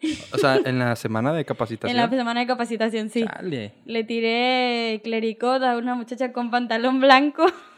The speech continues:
Speaker 1: O sea, el clericot es de un color en
Speaker 2: Es color vino.
Speaker 1: Órale, entonces sí le quedó bien el
Speaker 2: Sí, y yo, yo la verdad quería que me tragara la tierra.
Speaker 1: ¿Pero
Speaker 2: Yo
Speaker 1: por qué pasó? O sea, ¿se te resbaló?
Speaker 2: Se me...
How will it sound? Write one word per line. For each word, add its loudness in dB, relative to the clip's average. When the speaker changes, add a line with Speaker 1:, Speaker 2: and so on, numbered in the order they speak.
Speaker 1:
O -6
sea, 6
el 4
clericot 0
es 0
de 4
un 0
color 4
en -2
Speaker 2:
Es -6
color 0
vino. 2
Speaker 1:
Órale, -6
entonces -4
sí -2
le 0
quedó -2
bien -4
el -10
Speaker 2:
Sí, 0
y 0
yo, 2
yo -2
la 4
verdad 8
quería 4
que 0
me -2
tragara 0
la -4
tierra. -4
Speaker 1:
¿Pero 2
Speaker 2:
Yo -2
Speaker 1:
por 2
qué 2
pasó? 2
O 2
sea, 4
¿se -6
te 0
resbaló? -2
Speaker 2:
Se 8
me... 0